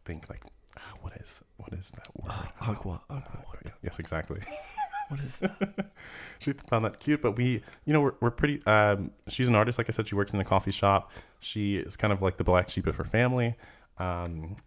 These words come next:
Speaker 1: and
Speaker 2: You.
Speaker 1: she's following, exactly, you know, following, uh,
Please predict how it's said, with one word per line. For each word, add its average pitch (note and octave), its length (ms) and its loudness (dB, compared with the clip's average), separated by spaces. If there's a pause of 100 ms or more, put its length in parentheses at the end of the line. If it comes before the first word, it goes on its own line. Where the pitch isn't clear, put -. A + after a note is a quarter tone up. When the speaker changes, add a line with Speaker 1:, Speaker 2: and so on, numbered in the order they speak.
(180)
Speaker 1:
and E2 480 -6
Speaker 2:
You. F#2+ 340 2
Speaker 1:
she's G2+ 160 -4 (140)
following, G2+ 340 4 (380)
exactly, A2+ 560 -2 (160)
you G2+ 80 -2
know, F#2+ 120 0
following, G#2 600 2
uh, E2+ 320 -2